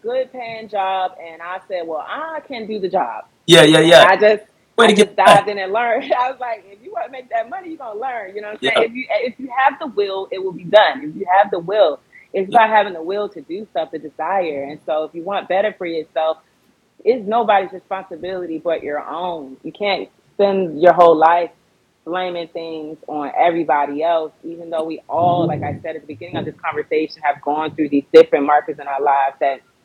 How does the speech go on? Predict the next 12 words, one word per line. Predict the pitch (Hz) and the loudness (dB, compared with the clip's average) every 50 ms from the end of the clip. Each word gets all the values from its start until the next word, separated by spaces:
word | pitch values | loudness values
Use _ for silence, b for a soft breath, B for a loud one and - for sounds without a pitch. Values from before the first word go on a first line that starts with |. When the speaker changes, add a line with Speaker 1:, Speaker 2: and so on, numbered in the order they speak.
| _ _ _ _ - | _ _ _ _ -20
Speaker 1:
can | - - 156 151 | -14 -12 -12 -12
cause | - - - 190 185 208 226 214 202 - | -8 -2 4 6 8 8 8 6 4 2
trauma | - - 170 156 143 139 139 135 | -6 -4 -4 -4 -4 -4 -6 -8
and | 131 131 135 135 _ _ _ _ | -8 -10 -10 -12 _ _ _ _
give | - 165 196 220 | -4 -4 0 2
us | 208 190 | 0 0
Speaker 2:
Mm-hmm. | - - | 0 0
Speaker 1:
a | 165 | 0
lot | 160 156 151 147 | 0 0 2 0
of | 143 139 - _ _ _ _ _ _ - | -2 -4 -8 _ _ _ _ _ _ -10
mental | 165 170 170 170 - 175 165 | -8 -8 -8 -6 -4 -4 -4
health | 160 170 165 165 160 156 | 0 0 2 2 2 0